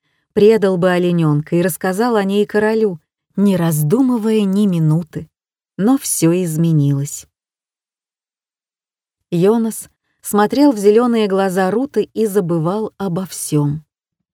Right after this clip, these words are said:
Он мог бы навсегда оставить мысли о замке и титуле, если бы у него появился дом, в котором его ждали, и семья. Пусть без детей, даже без колец и церемоний, он не требовал многого.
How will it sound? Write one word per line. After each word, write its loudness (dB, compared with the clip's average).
Он 2
мог 0
бы 4
навсегда 0
оставить -4
мысли -4
о -2
замке -2
и -4
титуле, -8
если 2
бы 6
у 6
него 2
появился 0
дом, 0
в -14
котором 0
его -4
ждали, -4
и 0
семья. -2
Пусть 4
без -2
детей, -4
даже 0
без -2
колец 2
и 2
церемоний, 0
он 4
не 0
требовал 0
многого. -2